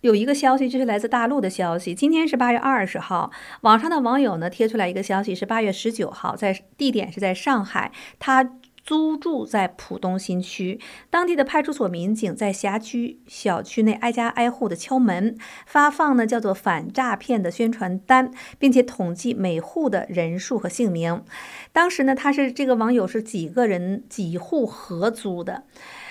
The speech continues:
有意思的，我讲这个消息是什么呢？就是警察敲门的时候特意问他们手机是不是苹果手机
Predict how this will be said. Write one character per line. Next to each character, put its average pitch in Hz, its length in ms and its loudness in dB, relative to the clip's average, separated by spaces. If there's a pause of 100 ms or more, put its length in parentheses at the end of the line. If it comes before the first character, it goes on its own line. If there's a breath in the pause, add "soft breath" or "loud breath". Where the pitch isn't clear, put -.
(400 loud breath)
有 269 200 6
意 262 180 0
思 381 140 -2
的， 277 120 4
我 302 100 4
讲 262 180 2
这 254 80 -4
个 285 80 -2
消 285 220 0
息 285 80 0
是 285 120 -6
什 208 220 -6
么 175 140 -12
呢？ 202 200 0
就 220 140 -4
是 320 60 -2
警 233 200 -2
察 196 160 -4
敲 285 240 -2
门 226 200 2
的 220 80 0
时 214 100 -8
候 190 100 -4
特 202 200 -6
意 262 120 0
问 269 320 2
他 190 220 -4
们 170 240 -6
手 170 300 0
机 220 240 -2
是 220 120 -4
不 214 80 -2
是 202 120 -6
苹 185 200 -6
果 180 140 -2
手 180 180 -8
机 - 340 -16